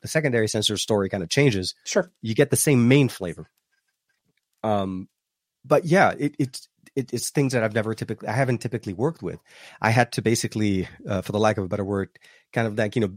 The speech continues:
Speaker 1: get, uh, bamboozle you out of the X seventy, uh, the X seventy Pro
Speaker 2: Yeah.
Speaker 1: Plus, by the way, the X seventy Pro Plus for me, freaking amazing. Like,
Speaker 2: It's
Speaker 1: seriously,
Speaker 2: so
Speaker 1: it's
Speaker 2: good.
Speaker 1: so good.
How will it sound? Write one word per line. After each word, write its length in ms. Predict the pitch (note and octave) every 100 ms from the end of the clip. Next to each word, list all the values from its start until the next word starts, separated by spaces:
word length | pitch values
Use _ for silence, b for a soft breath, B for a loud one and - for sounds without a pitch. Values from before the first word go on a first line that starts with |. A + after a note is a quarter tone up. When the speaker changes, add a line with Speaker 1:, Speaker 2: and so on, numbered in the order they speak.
| A#2
Speaker 1:
get, 200 | C3 C3+
uh, 180 | A#2 G#2
bamboozle 640 | G#2 A#2+ A#2 C#3 B2 A2+
you 120 | G2+
out 160 | G#2 G#2+
of 60 | G2
the 140 | A2
X 160 | G2+ -
seventy, 420 | G2 G2+ G#2 G2+
uh, 280 | G2 F2+ -
the 120 | A#2+
X 140 | G2+ D#3+
seventy 220 | C#4 -
Pro 100 | C#3+
Speaker 2:
Yeah. 60 |
Speaker 1:
Plus, 180 | E3 D3+
by 80 | C3
the 80 | B2
way, 120 | D#2+
the 120 | G#2
X 160 | E3 -
seventy 180 | G3+ F3
Pro 160 | C#3+
Plus 180 | B2 A2
for 140 | - F#2
me, 260 | A2 G3 _ _ _ _ _ _ _ _ _ _ _ _ _ _ _ _ E4
freaking 220 | A3+ D3
amazing. 360 | A2 G#2 - - -
Like, 100 | C#3+
Speaker 2:
It's 140 | -
Speaker 1:
seriously, 320 | A3 B2+ -
Speaker 2:
so 120 | B3 G3+
Speaker 1:
it's 80 | F#3+
Speaker 2:
good. 340 | A#3 F3 G3
Speaker 1:
so 480 | E3 - - D#4 G3+
good. 220 | G2